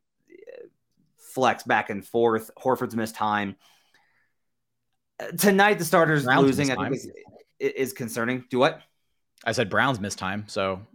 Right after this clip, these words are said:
Speaker 2: I mean,
Speaker 1: Yeah,
Speaker 2: they just
Speaker 1: Brown's
Speaker 2: haven't had
Speaker 1: missed time.
Speaker 2: consistency.
Speaker 1: One thing I will point out, uh, Marcus Smart was a plus three tonight, okay, because he was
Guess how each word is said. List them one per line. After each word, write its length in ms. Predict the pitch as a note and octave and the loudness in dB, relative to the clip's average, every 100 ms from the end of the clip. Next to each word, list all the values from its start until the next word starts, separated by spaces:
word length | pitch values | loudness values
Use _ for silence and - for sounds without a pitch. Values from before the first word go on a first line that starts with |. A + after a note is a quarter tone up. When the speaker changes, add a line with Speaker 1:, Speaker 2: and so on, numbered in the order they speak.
| - | -8
Speaker 2:
I 60 | |
mean, 60 | A#2 | -4
Speaker 1:
Yeah, 80 | G#2+ | -2
Speaker 2:
they 80 | |
just 100 | A2 | 0
Speaker 1:
Brown's 140 | A2+ B2 | 0 0
Speaker 2:
haven't 40 | |
had 60 | A#2+ | -4
Speaker 1:
missed 120 | - | -2
time. 180 | A#2 A#2 | 0 0
Speaker 2:
consistency. 400 | G#2+ F2+ D2 - _ _ _ _ _ - - - - | -4 -12 -14 -16 _ _ _ _ _ -20 -20 -20 0
Speaker 1:
One 180 | D#3 | 2
thing 120 | G3+ E3+ | 4 4
I 60 | |
will 140 | C3 C3 | 2 0
point 220 | D#3 D3+ | -2 0
out, 300 | D#3+ D#3+ - - - | 0 -2 -8 -16 -4
uh, 240 | C3 C3 - _ | -2 -2 -6 _
Marcus 340 | D#3+ B3 C4+ | 2 2 2
Smart 160 | G#3+ G3+ | 0 0
was 100 | C3+ | 0
a 20 | |
plus 200 | C#3 A#2+ | -4 -4
three 200 | A#2 G2 | -6 -8
tonight, 380 | F2 D#2 F2 - _ _ _ _ _ - | -10 -12 -16 -20 _ _ _ _ _ -10
okay, 300 | A#2+ B2 A2+ | -6 -4 -6
because 320 | A2+ A2+ G#2+ | -6 -8 -8
he 180 | B2 B2+ | -12 -8
was 220 | B2 | -8